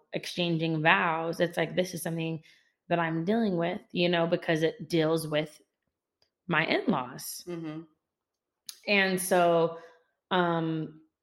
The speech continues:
Speaker 1: a-, and it's also a bigger picture of, like, me practicing patience, me practicing how to communicate through being upset,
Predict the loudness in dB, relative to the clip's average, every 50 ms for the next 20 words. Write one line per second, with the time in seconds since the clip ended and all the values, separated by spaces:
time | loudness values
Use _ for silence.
0 | _ _ _ _ _ _ 2 2 2 4 2 2 2 2 2 2 0 -2 -2 0
1 | 2 4 4 4 4 4 4 4 4 2 0 0 -2 -2 -2 0 0 0 0 0
2 | 0 -2 -2 -2 -2 -2 -2 -2 -2 -2 -2 0 0 0 0 0 -2 -6 -8 -8
3 | -8 -8 -8 -6 -6 -4 -2 -2 -2 -2 -4 -6 -8 -8 -8 -10 -10 -6 -4 -2
4 | -2 -2 -4 -2 -2 -4 -4 -4 -8 -10 -8 -8 -8 -6 -4 -4 -4 -4 -6 -6
5 | -6 -4 -2 -2 -2 -2 -4 -8 -16 -20 _ -6 -2 0 2 2 2 2 2 0
6 | 0 -2 -2 -2 -4 -6 -6 -2 0 2 2 2 2 0 -2 -4 -8 -16 _ _
7 | _ _ _ _ _ _ _ _ _ _ _ 8 8 8 8 6 0 -4 -6 -2
8 | 0 2 2 2 -2 -6